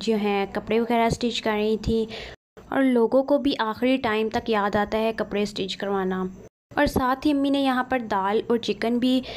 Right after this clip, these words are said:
रखा हुआ था कबाब बनाने के लिए, क्योंकि हमारे घर में ज़्यादातर चिकन के कबाब खाए जाते हैं और सबके फेवरेट भी यही हैं।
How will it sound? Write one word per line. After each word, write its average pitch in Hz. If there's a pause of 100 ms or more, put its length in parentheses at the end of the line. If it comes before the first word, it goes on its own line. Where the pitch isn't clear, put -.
(200)
रखा 240
हुआ 240
था 240
कबाब 202
बनाने 226
के 220
लिए, 233 (340)
क्योंकि 254
हमारे 226
घर 226
में 240
ज़्यादातर 220
चिकन 233
के 240
कबाब 208
खाए 208
जाते 208
हैं 240 (580)
और 277
सबके 285
फेवरेट 240
भी 233
यही 208
हैं। 185